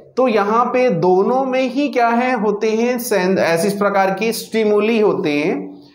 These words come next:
या फिर कह सकते हैं कुछ ऐसे संवेदनाएं होती हैं जिसका जो है अलग-अलग जगह से या तो उसे भेजा जाता है या तो receive किया जाता है। तो तीन प्रकार की चीज़ें होंगी। आपके स्किन में पिन चुभोया गया, तो वहाँ से आपको एहसास होता है कि पिन चुभोया गया है, तो वहाँ से information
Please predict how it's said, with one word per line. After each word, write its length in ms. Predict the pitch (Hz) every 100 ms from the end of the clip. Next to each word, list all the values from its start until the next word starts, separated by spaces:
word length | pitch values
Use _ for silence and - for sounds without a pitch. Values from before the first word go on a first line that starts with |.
| _ _ -
या 200 | 127 185
फिर 200 | 226 254
कह 200 | 233 208
सकते 340 | 202 196 - 185
हैं 360 | 185 196 202
कुछ 220 | 202 196 196
ऐसे 640 | 143 143 190 202 208 - -
संवेदनाएं 840 | - - 175 175 190 185 190 226
होती 440 | 208 175 - 147 151
हैं 160 | 208
जिसका 380 | 165 160 - 180
जो 160 | 180 170
है 100 | 190
अलग-अलग 580 | 135 143 165 165 160 151
जगह 260 | 143 147
से 380 | 143 180 226 - - - 135
या 180 | 160
तो 140 | 175 180
उसे 220 | 160 170
भेजा 360 | 127 160 165 220
जाता 380 | 214 208 196
है 100 | 190
या 80 | 135
तो 140 | - 208
receive 380 | 175 - 107 -
किया 140 | 87
जाता 260 | 71 60 -
है। 320 | - - - _
तो 60 | 170
तीन 320 | 165 226 247
प्रकार 320 | 220 208 214
की 60 | 214
चीज़ें 280 | 214 208 214
होंगी। 500 | 214 208 214 214 - - - - -
आपके 460 | 170 175 208 247
स्किन 300 | 247 - 226
में 240 | 226 233 -
पिन 180 | 220
चुभोया 480 | 220 220 190 208 214
गया, 220 | 214 214
तो 160 | 214 214
वहाँ 340 | 180 185 208
से 140 | 202 208
आपको 280 | 175 - 202
एहसास 580 | 139 147 185 185 208 196
होता 240 | 185 190
है 80 | 190
कि 120 | 202
पिन 240 | 196 185
चुभोया 480 | 185 170 143 156 175
गया 180 | 190 190
है, 120 | 190
तो 120 | 190
वहाँ 400 | 202 160 165 196
से 140 | 208 214
information 760 | 190 160 196 190 190 202 220